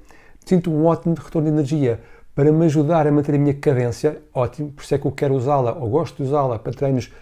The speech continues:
eh, longos até vinte e cinco quilómetros, mas não sinto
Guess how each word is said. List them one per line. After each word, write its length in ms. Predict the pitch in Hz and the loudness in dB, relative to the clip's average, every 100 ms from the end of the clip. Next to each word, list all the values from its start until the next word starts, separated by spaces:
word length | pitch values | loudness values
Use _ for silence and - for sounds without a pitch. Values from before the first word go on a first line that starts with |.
| - - - | -20 -20 -12
eh, 160 | 202 - | -8 -4
longos 500 | 151 156 165 135 107 - - | 2 4 4 2 -2 -10 -10
até 340 | 101 - 165 | -6 0 0
vinte 140 | 131 | 0
e 20 | 123 | -2
cinco 220 | 135 - | -4 -2
quilómetros, 500 | 120 117 110 151 - - - - - | -4 -4 -6 -10 -12 -20 -20 -12 -2
mas 300 | 139 180 180 | 2 2 2
não 120 | 185 | 0
sinto 560 | 139 190 160 143 117 | 0 0 0 -2 -8